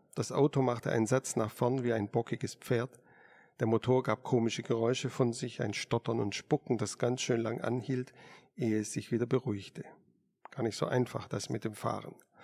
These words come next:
Holt versuchte, es mit mehr Bedacht anzugehen, und nach einer Weile hatte er den Bogen raus. Jetzt galt es.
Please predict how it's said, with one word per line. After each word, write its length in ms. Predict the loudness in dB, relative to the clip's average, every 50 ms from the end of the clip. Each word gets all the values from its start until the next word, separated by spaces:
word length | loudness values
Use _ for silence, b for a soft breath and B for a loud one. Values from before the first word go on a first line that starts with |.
| B B B B B 6
Holt 200 | 6 6 6 4
versuchte, 440 | 0 2 4 4 2 2 2 0 0
es 160 | 0 2 0
mit 160 | -2 0 2
mehr 220 | 2 2 2 2
Bedacht 480 | 0 0 0 2 0 0 -2 -6 -4 -2
anzugehen, 600 | 0 0 0 0 -2 -2 -2 0 0 0 2 2
und 60 | 0
nach 140 | 0 0 0
einer 200 | 0 0 2 2
Weile 300 | 0 0 -2 -2 -2 -4
hatte 200 | -4 -4 -2 -2
er 40 | -2
den 200 | 0 0 2 2
Bogen 260 | 2 2 4 2 2
raus. 480 | 2 0 0 -2 -4 -10 -14 -14 -16 -20 _ _ _ _ _ _ _ _ _ _ _ _ _ _ _ _ _ -10 -4
Jetzt 420 | -4 -4 -4 -4 -10 -20 _ _ _ _ _
galt 280 | -4 -2 -2 -2 -4 -8
es. 400 | -8 -8 -8 -12 -14 -16 -18